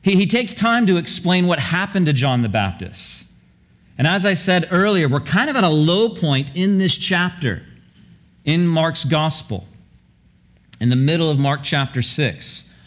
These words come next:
But this low point has a tremendous point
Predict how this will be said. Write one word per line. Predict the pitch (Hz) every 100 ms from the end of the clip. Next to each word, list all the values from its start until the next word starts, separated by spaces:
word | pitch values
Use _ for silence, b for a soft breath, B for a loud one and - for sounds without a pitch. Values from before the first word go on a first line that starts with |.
| b b
But | 123 143 135
this | 107 117 170 208 - -
low | 147 143 170 208
point | 214 - 127 87 - - - - _ _ b b
has | b 147 160 127
a | 156
tremendous | - - 156 143 143 170 208 226 220 220 208
point | - - 196 185 117 - -